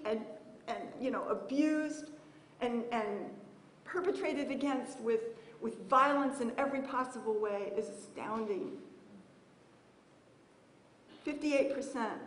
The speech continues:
of children in prison are Africans. Five hundred thousand children go through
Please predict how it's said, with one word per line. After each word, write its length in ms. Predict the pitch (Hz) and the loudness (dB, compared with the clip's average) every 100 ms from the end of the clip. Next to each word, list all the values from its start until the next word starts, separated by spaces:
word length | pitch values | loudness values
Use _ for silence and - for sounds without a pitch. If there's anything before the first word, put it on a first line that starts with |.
| - | -6
of 180 | 233 - | -6 -2
children 280 | 254 233 208 | -2 0 -2
in 120 | 196 | -4
prison 280 | 208 208 196 | -4 -4 -6
are 100 | 185 | -8
Africans. 720 | 170 170 - - - - - - - - - - - - - - - - - - - - - - - - - - - - | -8 -8 -12 -16 -16 -18 -20 -20 -20 -20 -20 -20 -20 -20 -20 -20 -20 -20 -20 -20 -20 -20 -20 -20 -20 -20 -20 -20 -20 -4
Five 300 | 254 269 269 269 277 | 4 8 8 6 2
hundred 440 | 277 262 226 - | 2 4 2 0
thousand 480 | 226 226 233 214 190 | 0 0 0 -2 -4
children 520 | - 180 180 175 180 | -4 -4 -4 -6 -2
go 260 | 202 196 196 | 2 2 0
through 800 | 202 233 269 311 269 196 - | -4 -2 0 2 2 2 0